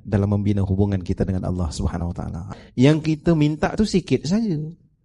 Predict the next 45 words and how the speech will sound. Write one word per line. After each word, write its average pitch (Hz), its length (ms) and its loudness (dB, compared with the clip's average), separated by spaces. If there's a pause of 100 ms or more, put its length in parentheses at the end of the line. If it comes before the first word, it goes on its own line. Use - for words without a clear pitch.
(200)
Sebab 131 240 0
yang 143 160 0
kita 151 160 2
fikir 160 400 2
dek 135 240 -2
kita. 156 480 -2 (640)
Yang 156 320 2
itulah 190 400 2
kita 117 560 0
tanya 117 400 0
Allah, 110 240 0
mempersoalkan 113 880 -2
Allah. 101 240 -6 (240)
Tetapi 139 400 0
sedangkan 165 560 2
kita 147 160 0
tidak 127 320 0
pernah 135 320 4
menghitung 120 640 0
pemberian 110 640 2
Allah 107 240 2
Subhanahu 107 400 0
Wa - 0 -
Taala, 110 320 -2
yang 120 160 0
kita 123 240 -4
tak - 240 -4
pernah 135 240 2
bangun 117 320 0
malam 120 480 0
untuk 113 320 -4
mengadu 110 400 2
dengan 104 320 -4
Dia, 110 240 -2
tak 123 240 -4
pernah 113 160 -2
angkat - 240 -8
tangan 123 240 0
minta 107 400 -4
dengan 104 320 -4
Dia, 151 160 -4
tapi - 240 -4
Allah 151 160 -2
tetap - 240 -4
bagi. 98 320 -4